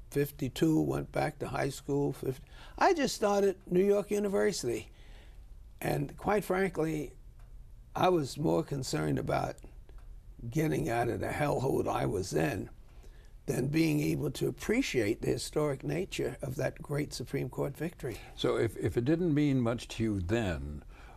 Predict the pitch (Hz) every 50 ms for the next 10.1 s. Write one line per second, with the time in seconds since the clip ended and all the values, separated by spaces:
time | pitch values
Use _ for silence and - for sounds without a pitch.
0 | - - - - 170 190 202 180 165 165 170 151 143 113 117 104 113 107 90 82
1 | 101 101 107 90 85 - - - - - - - - - - - - - - -
2 | 104 104 92 85 101 87 85 92 92 90 85 82 92 92 85 76 71 69 80 80
3 | - - - - - - - - - - - - - - - - - - - -
4 | - - - - - 123 139 135 117 123 120 95 85 - - 92 90 85 - 80
5 | 80 73 67 71 76 - - - - - - - - - - - - - - -
6 | - - - - - - - - - - - - - - - - - - - -
7 | - - - - - - - - - - - - - - - 202 208 220 196 175
8 | 180 - 214 196 202 226 247 254 240 240 214 - - - - - 175 139 - -
9 | - 214 196 190 185 190 - - 156 147 147 135 131 123 127 135 139 127 - -
10 | - -